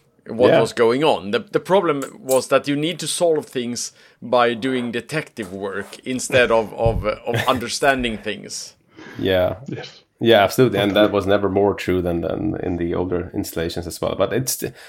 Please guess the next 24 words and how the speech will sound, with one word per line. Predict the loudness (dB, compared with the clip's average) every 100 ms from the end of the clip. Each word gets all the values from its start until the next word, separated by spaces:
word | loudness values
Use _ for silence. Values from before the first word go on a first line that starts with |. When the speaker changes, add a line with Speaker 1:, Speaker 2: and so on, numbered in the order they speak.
| -6
Speaker 2:
I | 2
mean, | 2
it's | 2
still | 2 4
there. | 6 6
It's, | 6
sometimes | 4 4 2
it | 4
can | 4 4
move | 2 2
too | 2 4
fast. | 4 4 2 0
I |
mean, | 2 2
we, | 2 2
uh, | 0 2
our | 4 4
podcast | 2 -2 0 -6 -2
here | 0 0
is, | 0
like, | -2 -4
trying | 0 2 2
to | -2
summarize, | -6 2 4 4 4 2 -2